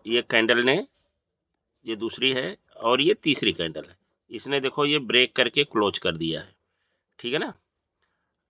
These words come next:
तो इसके बाद हमारी एंट्री भले ये देखो यहाँ पे दिख, लेकिन हमारी एंट्री यहाँ पे नहीं बनेगी।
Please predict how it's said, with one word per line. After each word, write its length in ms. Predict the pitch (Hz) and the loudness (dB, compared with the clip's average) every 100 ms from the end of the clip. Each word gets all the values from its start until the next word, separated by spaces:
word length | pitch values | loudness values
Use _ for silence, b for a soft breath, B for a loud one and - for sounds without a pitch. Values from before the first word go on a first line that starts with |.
| _ _ _ | _ _ _
तो 160 | 131 139 | -8 -6
इसके 240 | 131 - 160 | -8 -8 -2
बाद 180 | 160 147 | 0 2
हमारी 300 | 151 160 160 | 0 2 2
एंट्री 260 | 151 165 | 4 2
भले 240 | 139 160 208 | 4 4 4
ये 140 | 190 | 4
देखो 280 | 170 151 151 | -2 0 0
यहाँ 120 | 147 | 0
पे 100 | 151 | -6
दिख, 120 | 139 | -6
लेकिन 280 | 127 139 139 | -2 -2 0
हमारी 220 | 143 147 | 2 2
एंट्री 220 | 156 151 151 | 2 2 2
यहाँ 140 | 143 | 2
पे 100 | - | 2
नहीं 140 | 139 | 2
बनेगी। 380 | 127 85 76 _ | 2 0 -8 _